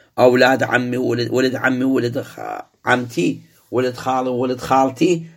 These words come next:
أقرب علي من عمام أبوي، من عم أبوي وعمة أبوي وخال أبوي وخالة أبوي وعم أمي وعمة أمي وخالة، آه، أمي وخال، وخال أمي وهكذا.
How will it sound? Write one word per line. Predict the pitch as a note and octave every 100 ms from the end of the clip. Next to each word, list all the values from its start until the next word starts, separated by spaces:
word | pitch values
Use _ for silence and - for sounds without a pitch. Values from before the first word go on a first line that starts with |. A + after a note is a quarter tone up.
| -
أقرب | D3 - F#3 E3+
علي | F3+ G3 G3+
من | G3 F#3
عمام | E3+ F#3 F3+ F3+
أبوي، | E3 E3 E3 D#3+ C#3
من | C#3+ D3
عم | D#3+ E3
أبوي | D#3+ D3 C#3+ C#3+ B2+ B2 _ _ _ _ - - _
وعمة | B2+ C3 D3+ D#3 D3 -
أبوي | C3+ C3 C3+ C3 A#2 A#2+ - _ - _
وخال | G#2+ A2 - D3+ D3
أبوي | C#3+ C#3 C#3 D3+
وخالة | D3 - C#3+ C#3+ C#3 C3
أبوي | C#3 C3 C3+ C3+ B2 - - _ -
وعم | A2+ A2+ C#3+ D3+
أمي | C3 D#3 D3+ C#3+ C#3 -
وعمة | A#2+ - D3+ D3 C3+ D3
أمي | C#3 C#3 C3+ C3+ A#2 _ _
وخالة، | G2+ A2 - C#3+ C#3+ D3 D3 - _ _ _ _ _ -
آه، | - F#2 F2 -
أمي | D3 C#3+ C#3+
وخال، | C3 - D3 C#3+ C3+
وخال | C3 B2 - D3 D3+ C3+
أمي | C3+ D3+ E3
وهكذا. | D3+ A#2 G#2+ A2+ - A2 A2 A2